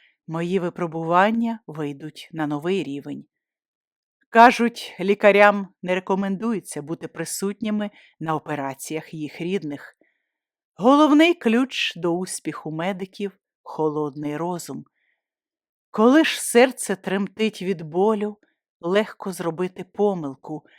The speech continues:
яка буде коштувати пацієнту життя. Але ж хіба я дозволю комусь іншому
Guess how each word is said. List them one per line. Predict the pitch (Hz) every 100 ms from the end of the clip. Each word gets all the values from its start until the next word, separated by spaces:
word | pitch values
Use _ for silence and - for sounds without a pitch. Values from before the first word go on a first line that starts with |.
| _ _ _ _ -
яка | 185 208 302 302
буде | 226 185
коштувати | - 165 - - 208 208 -
пацієнту | - 151 - 156 147 147 147 151
життя. | 143 151 _ - 170 156 _ _ _ _ _ _ _ _
Але | - 165 180 196 202
ж | 190 - - -
хіба | - 202 175 196
я | 175 160
дозволю | 160 185 165 208 262 233 165
комусь | - 175 196 - -
іншому | 180 170 165 - 202 208 233